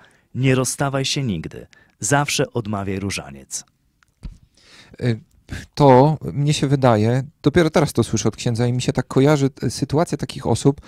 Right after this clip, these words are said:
Speaker 2: które mają bardzo sztywną pobożność. To znaczy, mają wyrzut sumienia, jak zaraz po wstaniu z łóżka nie zrobią w imię Ojca i Syna i Ducha Świętego i odpowiednich sekwencji rytuałów nie odprawią.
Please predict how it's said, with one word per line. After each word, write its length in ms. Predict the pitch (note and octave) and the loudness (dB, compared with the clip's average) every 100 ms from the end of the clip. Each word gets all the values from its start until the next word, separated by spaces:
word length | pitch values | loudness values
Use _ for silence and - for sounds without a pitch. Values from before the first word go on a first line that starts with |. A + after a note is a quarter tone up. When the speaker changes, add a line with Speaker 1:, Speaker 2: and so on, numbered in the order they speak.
| - - | -20 -12
Speaker 2:
które 180 | - C#3 | -2 2
mają 240 | C#3+ C#3 - | 4 2 -2
bardzo 340 | A#2 C#3 C#3 C3+ | 0 2 4 2
sztywną 520 | - - C#3 B2+ A#2+ | 0 2 2 2 2
pobożność. 800 | C3 A2 G#2 G2 F2+ F#2 - - - - - - | 2 4 2 2 -4 -6 -12 -20 -20 -20 -20 -4
To 120 | B2 | -2
znaczy, 360 | A#2 B2+ A#2 G#2+ | 2 2 0 0
mają 240 | B2 B2+ | 2 2
wyrzut 300 | B2 B2+ C3 | 2 2 0
sumienia, 420 | - C3 C3 C#3 | -2 -2 0 0
jak 280 | B2+ B2 - - | 2 0 -2 -2
zaraz 360 | B2+ B2+ B2+ A#2+ | 0 2 0 -2
po 380 | - A#2+ A2+ A2 | 2 4 6 4
wstaniu 420 | - - C3 B2+ | -2 -4 -2 0
z 80 | A#2 | 0
łóżka 480 | B2 B2 - B2 C#3 - - - - | 2 2 2 4 4 0 -18 -18 -4
nie 120 | B2+ | 0
zrobią 380 | B2+ C#3 C3 B2+ | 2 4 4 2
w 40 | |
imię 200 | C3+ C3 | 2 2
Ojca 300 | C3+ C#3 - | 2 2 2
i 60 | B2 | 0
Syna 220 | - C3+ | 0 -2
i 40 | |
Ducha 220 | B2 B2 B2 | 0 0 0
Świętego 480 | - C3 C3+ C#3 | 0 -2 2 4
i 140 | C3+ C3+ | 4 4
odpowiednich 760 | C#3 - B2+ D3 C#3+ C#3+ C3 G#2 | 0 2 2 4 2 0 -2 -4
sekwencji 560 | - F#3+ - C#3 - C3+ | -4 -4 -2 -2 0 2
rytuałów 540 | B2+ C3+ B2+ B2 A#2 | 2 4 4 4 2
nie 100 | B2 | -4
odprawią. 540 | A#2 - A2 F#2+ F#2+ | -2 0 0 0 -4